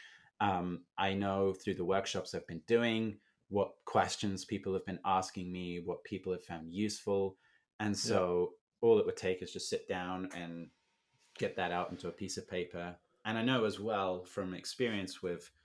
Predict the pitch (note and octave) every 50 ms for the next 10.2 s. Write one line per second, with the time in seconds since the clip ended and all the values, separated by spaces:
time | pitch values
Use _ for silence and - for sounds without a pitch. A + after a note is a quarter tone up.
0 | _ _ _ _ _ _ _ _ - G2+ G2 - - - - A2 G2 F2+ F2 -
1 | F#2+ G2 A2 A#2 A2 G2+ F#2 - F#2 F#2 F2+ - - F#2+ F2+ F2 - - _ -
2 | - - - - _ _ _ _ - F#2+ F#2 F2 E2+ E2+ - - - B2+ B2 -
3 | A#2+ A2+ A2 G#2 F#2 - - F#2+ F#2+ F#2 G2 G#2 G#2 - - - - - - -
4 | A2 G#2 - - - - A#2 - - - - - - - - - G#2+ G2+ F2+ F#2+
5 | F#2 - - - C3+ C3 A#2+ G2 F2+ - - - - - - - - A#2 G2 F2+
6 | - - - - - - - - - - - G2 G2+ G2 - - A2+ - A#2+ G#2
7 | G2+ G2+ G2+ G2+ G2 G2 G2 - _ - G#2+ G#2 G#2 - A2 G#2+ G2+ - - C3
8 | B2 - - B2 A#2+ - - A2 G#2 - A2 - - - - A2+ B2 A2+ G2 F2
9 | D#2 F#2 G2 G2+ G#2+ G#2+ G#2+ F#2+ F#2+ F#2 F#2 F#2 F#2+ F#2 F#2+ F#2 F2 F#2+ G#2+ A2+
10 | F#2 E2 D#2+